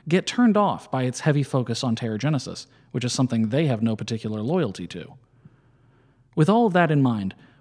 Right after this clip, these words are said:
we're gonna take a week or two off and rework the show with a more general focus on the science of space exploration, terraforming, and hominization.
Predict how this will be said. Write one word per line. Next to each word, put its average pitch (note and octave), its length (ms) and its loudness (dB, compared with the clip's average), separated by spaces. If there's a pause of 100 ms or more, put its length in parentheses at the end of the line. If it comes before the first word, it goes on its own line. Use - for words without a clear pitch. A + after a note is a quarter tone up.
we're A#3+ 140 2
gonna D#4 180 4
take G3+ 220 2
a E3 40 4
week D3 240 2
or D3+ 80 2
two C3 280 2
off - 500 -8
and C3 220 2
rework F#3 400 4
the D3 100 -4
show G#2 540 -4
with C#3 140 2
a C#3 40 8
more E3 220 6
general F#3+ 460 4
focus G#2 640 -2
on C#3 120 2
the C3 60 2
science D#3 420 0
of A2+ 100 -2
space F3+ 380 -2
exploration, D#3 800 0
terraforming, C#3 800 2
and B2 140 0
hominization. A2 720 0